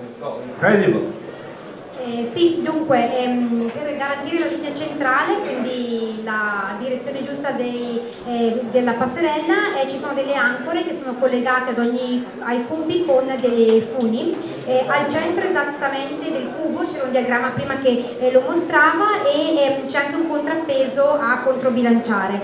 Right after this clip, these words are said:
Speaker 2: e anche a livello diagonale ci sono delle ancore diagonali, ma sappiate che al di sotto dei cubi, eh, sono stati installati dei telai con un sistema molto complesso di cui vorrei spiegarvi
Speaker 1: This
Speaker 2: ora.
Speaker 1: cube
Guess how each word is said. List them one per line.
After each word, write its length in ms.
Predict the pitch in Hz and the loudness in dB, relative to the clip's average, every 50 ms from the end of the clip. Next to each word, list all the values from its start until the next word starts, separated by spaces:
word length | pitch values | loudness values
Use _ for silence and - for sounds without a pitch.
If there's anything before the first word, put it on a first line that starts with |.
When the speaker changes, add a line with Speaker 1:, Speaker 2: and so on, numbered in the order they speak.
| - - - - - | -6 -8 -10 -4 0
Speaker 2:
e 80 | 269 | 2
anche 240 | 285 302 302 330 359 | 2 4 4 2 2
a 20 | 349 | 2
livello 320 | 339 330 320 311 302 277 | 2 2 2 2 2 2
diagonale 500 | 240 262 277 330 330 330 330 330 - - | 2 0 0 2 4 4 4 4 2 0
ci 60 | - | -2
sono 240 | - - 311 277 254 | -2 -2 0 2 4
delle 160 | 254 254 247 | 6 6 6
ancore 520 | 233 233 240 233 - 262 247 240 240 233 226 | 6 4 2 2 4 4 4 6 6 4 4
diagonali, 560 | 233 240 226 233 233 233 202 190 208 214 220 | 4 2 2 2 0 0 0 0 -2 -2 -4
ma 120 | 240 247 | -4 -2
sappiate 440 | 247 359 359 339 320 311 311 403 403 | -2 -2 -2 0 -2 0 0 0 -2
che 80 | 392 349 | 0 -2
al 100 | 339 240 | -2 -2
di 100 | 285 240 | -2 -4
sotto 320 | 277 359 359 - - 285 | -4 -4 -4 -6 -6 -4
dei 180 | 240 262 277 - - | -4 -4 -4 -4 -6
cubi, 540 | 285 262 220 220 294 370 392 - - - - | -6 -4 -4 -2 -2 -2 -2 -2 -4 -6 -2
eh, 120 | 262 262 | -2 -2
sono 200 | - 277 302 311 | 0 -2 -4 -6
stati 460 | - - 330 - 320 302 277 - 294 302 | -6 -4 -4 -4 -4 -6 -8 -6 -4 -4
installati 880 | 302 - 311 320 311 302 277 240 220 240 233 - - 262 240 226 233 208 | -4 -2 -2 -2 0 2 2 2 0 0 -4 -6 -8 -6 -4 -4 -4 2
dei 440 | 254 254 254 254 247 240 240 233 - | 4 4 4 4 2 -2 -4 -4 -2
telai 680 | - 302 294 254 233 220 220 240 320 - - - - - - | 0 2 2 4 4 4 2 2 0 0 -2 -4 -6 -8 -4
con 120 | - 285 277 | -2 -2 -2
un 100 | 285 277 | -2 -4
sistema 300 | 277 294 302 302 302 294 | -4 -4 -4 0 0 2
molto 460 | 269 269 285 277 285 277 269 254 240 | 4 4 4 4 6 8 8 8 8
complesso 720 | 247 - - 330 330 - - 320 302 - - 339 330 330 - - | 6 4 4 4 4 4 4 4 2 2 0 0 0 0 0 -2
di 100 | - - | -6 -8
cui 240 | - - 285 277 226 | -6 -4 -2 -2 0
vorrei 160 | 247 240 240 | 0 -2 -2
spiegarvi 420 | 233 - 262 240 226 226 220 220 | -4 -2 -2 0 0 0 0 4
Speaker 1:
This 200 | 214 226 214 214 | 4 6 6 6
Speaker 2:
ora. 180 | 214 208 - - | 4 0 -2 0
Speaker 1:
cube 360 | 185 202 214 214 202 - - | 2 4 4 4 2 0 -6